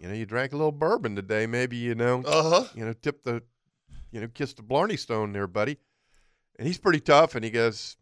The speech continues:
Speaker 1: "Nah, went by C V S." And I said, "Uh-oh." And he
Speaker 2: Uh-oh.
Speaker 1: goes, he goes, "Yep." He said, "I won't be back tomorrow. I'm not gonna expose you and Mom." I'm thinking, Yeah, that's too late.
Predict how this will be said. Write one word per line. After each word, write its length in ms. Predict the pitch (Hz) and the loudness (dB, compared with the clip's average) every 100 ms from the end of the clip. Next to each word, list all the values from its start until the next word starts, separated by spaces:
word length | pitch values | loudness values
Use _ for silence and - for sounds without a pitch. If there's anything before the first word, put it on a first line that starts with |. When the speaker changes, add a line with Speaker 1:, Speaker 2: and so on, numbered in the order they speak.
| 123 | -8
Speaker 1:
"Nah, 340 | 143 147 147 147 _ _ _ | -2 0 0 -2 _ _ _
went 200 | 110 120 | -10 -6
by 100 | 127 | -4
C 220 | 127 131 | -4 -4
V 200 | 127 127 | -4 0
S." 340 | 104 104 - 95 | 2 0 -2 -10
And 100 | 95 | -12
I 80 | 101 | -12
said, 240 | - 98 | -12 -8
"Uh-oh." 520 | 98 104 82 78 80 _ - | -4 -4 -6 -10 -12 _ -18
And 100 | 82 | -4
he 60 | |
Speaker 2:
Uh-oh. 440 | 131 156 131 131 120 | 0 2 2 2 0
Speaker 1:
goes, 60 | |
he 120 | 95 | -4
goes, 260 | 98 90 80 | -6 -6 -4
"Yep." 260 | 104 120 - _ _ _ _ _ _ _ - | -2 -2 -4 _ _ _ _ _ _ _ -18
He 80 | 98 | -6
said, 180 | 104 | -2
"I 140 | 98 104 | 0 2
won't 200 | 110 107 | 0 0
be 120 | 113 | 0
back 260 | 113 110 - | 2 2 0
tomorrow. 480 | 107 101 98 92 - _ - | -2 0 2 0 -4 _ -16
I'm 100 | 92 | -8
not 160 | 92 95 | -8 -8
gonna 120 | 90 | -12
expose 500 | - - 95 90 90 | -12 -10 -6 -6 -6
you 100 | 90 | -8
and 80 | 87 | -4
Mom." 260 | 90 85 | -4 -4
I'm 100 | 87 | -6
thinking, 360 | 85 90 82 78 _ _ - | -10 -10 -12 -16 _ _ -16
Yeah, 160 | 82 | -10
that's 140 | 107 - | -10 -10
too 180 | 73 | -18
late. 260 | 67 71 | -18 -18